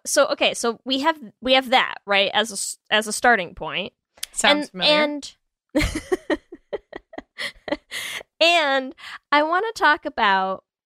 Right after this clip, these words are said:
Speaker 1: Mister Bobo gives her the rock, right? Gives her a little rock,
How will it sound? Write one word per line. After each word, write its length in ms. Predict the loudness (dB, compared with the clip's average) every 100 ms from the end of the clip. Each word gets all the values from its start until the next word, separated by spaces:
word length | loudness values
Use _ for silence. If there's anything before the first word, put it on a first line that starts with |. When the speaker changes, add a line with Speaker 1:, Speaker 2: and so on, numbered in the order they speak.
| _ _ _ _
Speaker 1:
Mister 340 | -2 -2 -2 2
Bobo 440 | 2 4 2 0
gives 480 | -2 -4 -4 -6 -12
her 600 | -6 -4 -4 -4 -6 -10 _ _ -10
the 140 | -6 -4
rock, 520 | 0 -2 -4 -20 _ _ _ _ _ _ _
right? 380 | 0 2 0 -4 _ _ _ _ _ _ _
Gives 220 | -2 0
her 80 | 0
a 60 | 0
little 260 | 2 0
rock, 440 | 2 2 2 -2